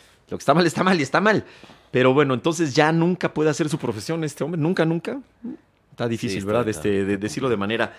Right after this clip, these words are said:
Speaker 2: Pues eso,
Speaker 1: tan, tan
Speaker 2: eh, pero
Speaker 1: tajante.
Speaker 2: eso sí lo, eso sí lo hacen en la, en la N F L, por ejemplo.
Speaker 1: En la N F L sí se hace,
Speaker 2: Ahí los
Speaker 1: claro.
Speaker 2: gringos son, son bien cabrones a
Speaker 1: Sí,
Speaker 2: veces,
Speaker 1: sí,
Speaker 2: ¿eh?
Speaker 1: sí, sí, sí.
Speaker 2: Ahí sí no hay segundas oportunidades, ni a madrazos.
Speaker 1: No, y,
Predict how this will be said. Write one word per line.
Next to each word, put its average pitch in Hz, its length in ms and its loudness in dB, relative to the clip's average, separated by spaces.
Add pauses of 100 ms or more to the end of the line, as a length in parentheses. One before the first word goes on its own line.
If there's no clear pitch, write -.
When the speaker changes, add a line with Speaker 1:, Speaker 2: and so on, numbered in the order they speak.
(140)
Speaker 2:
Pues 104 160 -8
eso, 135 180 -2
Speaker 1:
tan, 123 160 4
tan 135 140 2
Speaker 2:
eh, 110 40 0
pero 127 100 4
Speaker 1:
tajante. 147 160 6
Speaker 2:
eso 147 160 4
sí - 120 -4
lo, 139 280 4
eso 78 320 -10
sí - 100 -12
lo 120 80 -4
hacen 117 220 -6
en 104 100 -6
la, 107 140 -6
en 95 200 -8
la 101 60 -6
N 110 120 -6
F 151 120 -8
L, 226 120 -6
por 131 100 -6
ejemplo. 247 280 -6
Speaker 1:
En 214 100 -8
la 247 40 -6
N 226 80 -8
F 226 100 -2
L 214 360 2
sí 165 260 -8
se 139 180 -2
hace, 131 200 0
Speaker 2:
Ahí 143 80 2
los 202 80 4
Speaker 1:
claro. - 120 2
Speaker 2:
gringos 190 240 0
son, 156 560 -2
son 131 100 -10
bien 202 120 -6
cabrones 135 420 0
a - 40 2
Speaker 1:
Sí, 156 80 -2
Speaker 2:
veces, 160 240 -2
Speaker 1:
sí, 117 100 -4
Speaker 2:
¿eh? 240 60 -4
Speaker 1:
sí, 302 180 -10
sí, - 200 -16
sí. - 180 -12
Speaker 2:
Ahí 117 80 -2
sí 107 100 -6
no 160 80 -2
hay 175 80 -2
segundas 151 340 -4
oportunidades, 107 560 -6
ni 254 60 -8
a 240 60 -6
madrazos. 233 360 -4
Speaker 1:
No, 523 240 2
y, - 40 -6